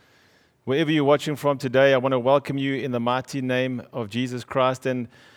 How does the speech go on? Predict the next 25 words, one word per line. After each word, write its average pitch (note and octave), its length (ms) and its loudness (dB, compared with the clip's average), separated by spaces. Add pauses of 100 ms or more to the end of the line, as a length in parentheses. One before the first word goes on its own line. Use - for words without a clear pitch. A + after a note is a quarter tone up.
(140)
despite F3 440 4
the D#3 60 -2
fact D3+ 280 2
that C3+ 140 0
we're C3+ 100 -2
not C#3+ 180 2
together C3+ 360 0
in B2+ 120 -2
the B2+ 80 -4
house C3 280 -2
of A2 100 -10
God C3 200 2
today, A2+ 520 0 (140)
we D3 220 -2
are D3+ 160 -2
doing C3 600 -4
church C#3+ 260 -4
together. - 400 -10 (640)
We D3 100 4
are F3 60 6
continuing D#3+ 500 -2
to C3+ 120 -8
do B2+ 120 0
life A#2+ 260 0
together. G2 380 -8